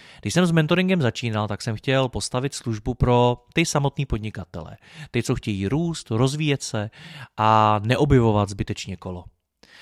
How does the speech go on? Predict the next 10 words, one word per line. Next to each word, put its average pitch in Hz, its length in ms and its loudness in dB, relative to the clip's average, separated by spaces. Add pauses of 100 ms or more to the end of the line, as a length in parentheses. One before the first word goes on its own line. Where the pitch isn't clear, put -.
(160)
Spoustou 131 460 -2
podnikatelů 131 640 0
trápí 117 580 -2 (100)
nedostatek 117 480 -2
nadhledu, 113 580 -2
kontextu 123 840 -4
a 98 240 -2
mají 104 260 -4
tunelový 120 460 0
vidění. 107 440 -4